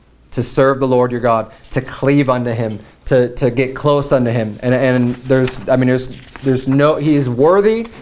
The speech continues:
There's no greater joy that you can have than, than, than being in God's will, letting him direct your steps, obeying his commandments, and, um, and serving him.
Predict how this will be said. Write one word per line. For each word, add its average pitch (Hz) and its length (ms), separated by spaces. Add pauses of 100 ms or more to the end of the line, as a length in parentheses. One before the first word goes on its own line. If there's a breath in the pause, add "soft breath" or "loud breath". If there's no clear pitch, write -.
There's 139 180
no 160 160
greater 151 280
joy 147 400
that 196 120
you 175 100
can 160 120
have 160 280
than, 135 220 (220 loud breath)
than, 139 300
than 131 400
being 175 500
in 151 160
God's 131 340
will, 135 220
letting 156 380
him 160 240
direct 131 400
your 123 100
steps, 120 540 (280 loud breath)
obeying 190 520
his 185 160
commandments, 117 840 (300 soft breath)
and, 127 320
um, 123 440
and 123 200
serving 151 420
him. 107 240